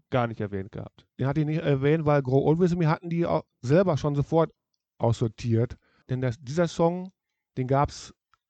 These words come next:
Speaker 2: neunzehnhundertvierundachtzig schon auf, auf einem Album von John Lennon, was nach seinem Tod erschienen ist.
Speaker 1: Also Grow Old With Me war
Speaker 2: Das hatten
Speaker 1: in
Speaker 2: die
Speaker 1: diesem
Speaker 2: schon
Speaker 1: Sinne kein neuer Song.
Speaker 2: Wurde schon verbraten, sagen wir mal so, aus jetzt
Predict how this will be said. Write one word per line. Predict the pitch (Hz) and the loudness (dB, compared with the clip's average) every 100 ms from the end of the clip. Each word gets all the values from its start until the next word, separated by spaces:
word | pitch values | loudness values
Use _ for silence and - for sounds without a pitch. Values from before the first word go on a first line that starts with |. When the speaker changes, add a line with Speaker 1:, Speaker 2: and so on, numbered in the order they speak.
| _ _ - | _ _ -4
Speaker 2:
neunzehnhundertvierundachtzig | 135 151 - 175 170 160 - - 156 | -2 -2 0 2 2 -2 -2 -4 -2
schon | 147 | 0
auf, | 131 131 - | 0 -2 -2
auf | 120 123 | -2 0
einem | 131 131 | -2 0
Album | - 131 147 151 | 2 2 2 0
von | 151 143 | -2 0
John | 147 | 0
Lennon, | 139 147 143 | 2 2 0
was | 131 - - _ _ _ - | -2 -4 -16 _ _ _ -2
nach | 131 | 0
seinem | 143 127 | 0 0
Tod | 135 139 | 2 2
erschienen | 117 - 107 101 95 | 0 0 -4 -4 -6
ist. | 90 - - _ _ - | -6 -10 -20 _ _ -6
Speaker 1:
Also | 135 135 | -4 -2
Grow | 127 135 | 0 2
Old | 135 147 | 2 0
With | 143 | -2
Me | 143 131 | -2 0
war | |
Speaker 2:
Das | 135 | 2
hatten | 151 151 | 2 0
Speaker 1:
in | |
Speaker 2:
die | |
Speaker 1:
diesem | 147 | -2
Speaker 2:
schon | 156 147 - | 0 -4 -4
Speaker 1:
Sinne | 143 143 | -4 -2
kein | - 135 135 131 | 0 -2 -2 -2
neuer | 135 131 117 | 2 2 2
Song. | - 123 | 0 2
Speaker 2:
Wurde | 151 | 4
schon | 151 143 | 2 2
verbraten, | 120 107 110 117 107 | 2 2 2 2 2
sagen | 107 | 0
wir | 104 | 2
mal | 104 | 2
so, | 101 110 | 2 0
aus | 107 101 117 101 | 0 -2 -4 -4
jetzt | 123 - | -6 -10